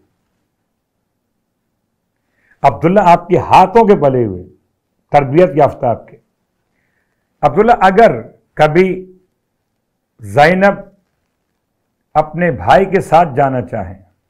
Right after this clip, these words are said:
मदीने से बाहर, तो अब्दुल्ला तुम्हें इजाज़त देना होगी, तुम रोकोगे नहीं।" अब मैं तफसील छोड़ता हूं, निकाह नामे में शराइत लिखी जाती हैं।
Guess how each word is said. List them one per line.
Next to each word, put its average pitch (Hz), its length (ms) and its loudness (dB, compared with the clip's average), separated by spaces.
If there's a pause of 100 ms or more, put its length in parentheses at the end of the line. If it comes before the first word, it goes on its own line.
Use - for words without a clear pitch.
(1600)
मदीने 143 380 -2
से 113 160 -6
बाहर, 104 220 -6
तो - 1200 -20 (100)
अब्दुल्ला 143 540 -2 (120)
तुम्हें 135 560 -10 (720)
इजाज़त 135 540 0 (120)
देना 110 260 -8
होगी, 95 400 -16 (1500)
तुम 135 160 -8
रोकोगे 135 440 -2
नहीं।" 104 160 -10 (2500)
अब 131 80 -6
मैं 143 200 -4
तफसील 156 440 -2
छोड़ता 156 440 0
हूं, 175 280 -2
निकाह 147 380 -4
नामे 143 340 -6
में 147 160 -10
शराइत 127 420 -2
लिखी 127 300 -10
जाती 113 360 -10
हैं। 98 120 -20